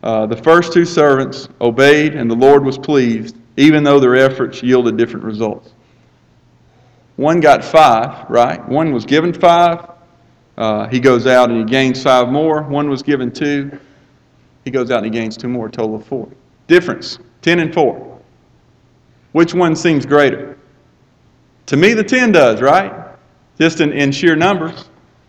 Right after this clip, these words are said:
But you don't see that in the language of the Lord. He was pleased with their efforts because they had used what they had been given, even though that yielded, yielded different results.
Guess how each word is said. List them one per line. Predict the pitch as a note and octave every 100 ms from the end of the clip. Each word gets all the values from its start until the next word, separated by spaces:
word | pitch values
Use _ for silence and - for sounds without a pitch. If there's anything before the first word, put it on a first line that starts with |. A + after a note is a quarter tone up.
| _ _ _ _ - - - - _ _
But | A#2+ A#2
you | D3
don't | D3
see | C#3+ D#3+
that | C#3+ C#3 C#3
in |
the | B2+
language | B2+ C3 B2 A2+
of | A#2
the |
Lord. | C3 C3+
He | C3+
was | B2+
pleased | - G3 G3 G3 F#3+ - _ _ _ _ _
with | -
their | C#3 C#3+
efforts | D#3+ C3+ C3+
because | B2 A#2+ C#3+
they | B2+
had | A#2+ A#2+
used | C#3+ C#3 C#3
what | B2+ B2
they | A2+
had | A2
been | A2+
given, | A2 A#2+ - _ _ _ _ _ _ _ _ _ _ - _
even | C3+ C#3 C3+
though | B2
that | A#2+ A#2
yielded, | A#2+ A2+ A2 G2 - -
yielded | A#2+ A2+ G#2
different | G#2+ G#2+ -
results. | G#2 G#2+ G2+ - -